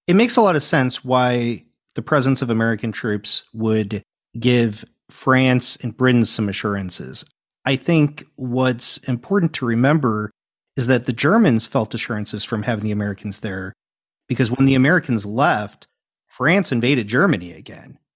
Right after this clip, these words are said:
They sent troops into the Rhineland. And that's a period of history that people just completely forget 'cause it's not really a war, but it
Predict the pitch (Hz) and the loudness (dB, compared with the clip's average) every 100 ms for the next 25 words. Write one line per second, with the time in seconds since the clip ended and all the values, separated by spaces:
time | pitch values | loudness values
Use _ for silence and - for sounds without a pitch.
0 | - 156 - 143 - 165 151 156 151 131 | -2 0 0 -6 -2 0 2 4 4 2
1 | 101 131 196 76 52 - _ _ _ _ | -2 -2 -2 -4 -18 -20 _ _ _ _
2 | - 156 151 147 160 233 - - 160 120 | -4 0 0 0 -2 -2 -2 2 2 2
3 | 98 170 196 117 101 101 - 156 113 104 | 0 0 0 -2 -4 -6 -6 -4 -6 -8
4 | - 107 135 131 117 - 95 139 135 - | -8 -4 -2 -2 -4 -10 -4 -2 -2 -4
5 | 120 113 160 160 160 139 101 113 170 98 | -6 -2 -2 0 2 2 0 0 0 0
6 | 87 - _ _ _ _ _ _ - 135 | -6 -16 _ _ _ _ _ _ 0 2
7 | 131 123 107 _ _ _ 147 143 120 | 2 0 -4 _ _ _ -4 -4 -4